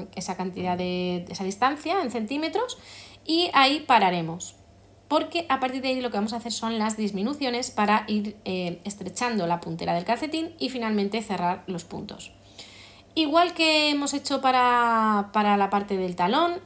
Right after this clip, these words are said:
es muy fácil, eh, hacer una puntera de un calcetín. Son disminuciones básicas, simplemente es, eh, knit two together y slip, slip, knit, no tienen ninguna dificultad.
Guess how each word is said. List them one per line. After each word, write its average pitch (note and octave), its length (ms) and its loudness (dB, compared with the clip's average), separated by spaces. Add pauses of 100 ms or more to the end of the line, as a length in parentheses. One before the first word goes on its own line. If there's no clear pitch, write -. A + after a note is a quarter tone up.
es A3 380 -2
muy C4+ 360 2
fácil, D#4 540 0
eh, A3 300 0
hacer G#3+ 220 -2
una G#3 180 0
puntera G3+ 240 -2
de F#3 40 -2
un F3 60 -6
calcetín. A3+ 520 -4
Son G3+ 720 0 (160)
disminuciones F#3+ 640 -2
básicas, D4+ 480 2
simplemente F#3+ 1400 0
es, F3+ 240 -8
eh, E3+ 300 -6
knit G#3+ 340 -2
two F#3 100 -4
together C4 560 4 (340)
y G#3+ 300 2
slip, G3 280 2
slip, F3 280 -4
knit, D4 420 -2
no G#3 280 2
tienen F#3+ 680 0 (460)
ninguna F#3+ 640 2
dificultad. G3+ 640 2